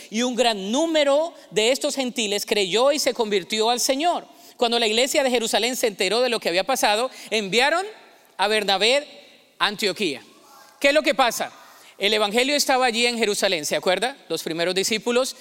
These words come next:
después de la ascensión, quedaron en Jerusalén, se quedaron mirando así,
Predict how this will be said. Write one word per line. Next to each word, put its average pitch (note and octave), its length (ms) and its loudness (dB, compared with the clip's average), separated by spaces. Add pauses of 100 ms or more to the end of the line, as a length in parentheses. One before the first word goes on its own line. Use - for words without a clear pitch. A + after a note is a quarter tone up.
(140)
después E3+ 300 -2
de G3+ 80 2
la F#3+ 80 2
ascensión, G#3 540 -2 (200)
quedaron F#3 400 0
en G3 80 -2
Jerusalén, G#3 580 0 (240)
se F#3 160 -2
quedaron F#3 320 2
mirando G3+ 320 2
así, B3 460 0